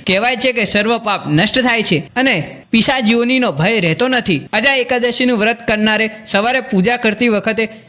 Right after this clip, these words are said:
સંકલ્પ કરવાનો હોય છે કે પોતે એકાદશીનું વ્રત કેવી રીતે કરવા માંગે છે. એકાદશીનું વ્રત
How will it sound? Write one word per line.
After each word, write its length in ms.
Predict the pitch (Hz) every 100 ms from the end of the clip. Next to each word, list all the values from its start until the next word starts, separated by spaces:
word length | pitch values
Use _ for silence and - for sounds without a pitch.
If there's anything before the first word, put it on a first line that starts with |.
| -
સંકલ્પ 460 | - 196 214 262
કરવાનો 480 | 269 - 220 226 226
હોય 180 | 196 202
છે 160 | 196 202 - - -
કે 80 | 247
પોતે 300 | 226 208 247
એકાદશીનું 600 | 214 226 226 220 240 226
વ્રત 160 | 220 226 - -
કેવી 180 | 165 190
રીતે 240 | 254 254
કરવા 300 | 254 240 233
માંગે 280 | 220 196 180
છે. 260 | 165 120 127 _ -
એકાદશીનું 640 | 208 269 254 254 254 254
વ્રત 200 | 226 233